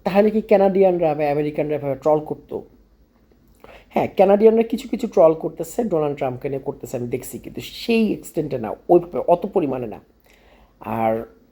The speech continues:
একটা ব্যাপার হচ্ছে যে যদি ওরকম, আহ, আর্মড কনফ্লিক্ট হইতো, মানে অস্ত্র দিয়ে যুদ্ধ হইতো,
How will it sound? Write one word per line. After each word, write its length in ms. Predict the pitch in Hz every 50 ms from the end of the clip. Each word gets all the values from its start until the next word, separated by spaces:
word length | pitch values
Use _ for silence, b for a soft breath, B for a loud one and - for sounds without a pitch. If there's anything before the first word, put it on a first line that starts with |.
| _ -
একটা 200 | 117 117 - 139
ব্যাপার 240 | 135 143 - 165 165
হচ্ছে 280 | 165 165 - - 196
যে 440 | 175 165 175 170 170 170 165 - - - 139
যদি 200 | - 170 170 196
ওরকম, 360 | 180 170 170 - 208 208 101 - - _ _ _ _ _ _ _ _ _ -
আহ, 280 | - 101 101 87 64 - _ _ _ -
আর্মড 280 | 143 165 190 202 202 202
কনফ্লিক্ট 460 | - 202 175 160 - 185 156 - - 151
হইতো, 220 | 139 - - - -
মানে 280 | 113 117 123 120 120 120 _ _ -
অস্ত্র 300 | 160 156 - - 226 190
দিয়ে 160 | 170 175 156
যুদ্ধ 280 | 151 147 135 - 127
হইতো, 340 | 127 120 113 - 117 117 -